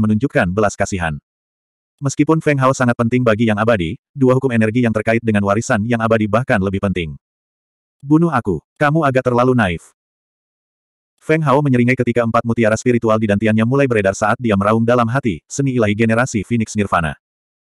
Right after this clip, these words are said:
Menggunakan seni ilahi ini sekali lagi akan lebih melelahkan bagi Feng Hao.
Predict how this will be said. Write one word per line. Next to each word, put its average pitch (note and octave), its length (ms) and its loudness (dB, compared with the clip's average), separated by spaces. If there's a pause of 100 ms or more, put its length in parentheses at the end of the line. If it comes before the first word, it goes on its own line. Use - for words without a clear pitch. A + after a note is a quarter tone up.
(540)
Menggunakan C#3+ 480 0
seni C#3+ 160 -2
ilahi B2+ 320 0
ini A#2 160 2
sekali A2 240 0
lagi G#2+ 240 0
akan A2 160 -2
lebih A#2+ 240 0
melelahkan A2+ 400 0
bagi A#2 320 0
Feng G2+ 160 -2
Hao. D#2+ 320 -4